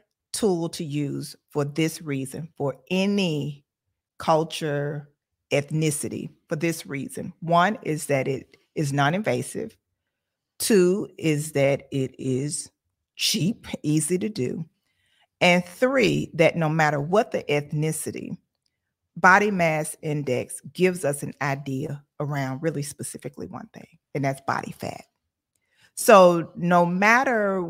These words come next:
what race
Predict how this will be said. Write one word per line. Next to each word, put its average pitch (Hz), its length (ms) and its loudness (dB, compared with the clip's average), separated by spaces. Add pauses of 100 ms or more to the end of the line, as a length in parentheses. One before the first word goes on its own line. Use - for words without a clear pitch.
(160)
what 165 520 0 (1080)
race 143 540 -2